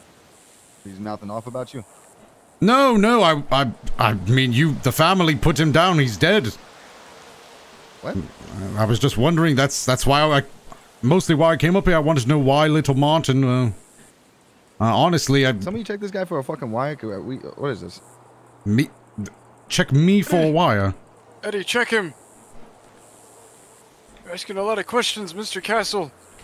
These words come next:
Speaker 1: He prefers planners.
Speaker 3: Planners? Is that so?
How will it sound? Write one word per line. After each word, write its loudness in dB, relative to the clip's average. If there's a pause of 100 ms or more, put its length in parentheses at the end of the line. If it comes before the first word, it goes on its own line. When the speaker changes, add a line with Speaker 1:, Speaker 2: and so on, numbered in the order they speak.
(1700)
Speaker 1:
He -10
prefers -10
planners. -14 (1600)
Speaker 3:
Planners? -6 (800)
Is -20
that -2
so? -2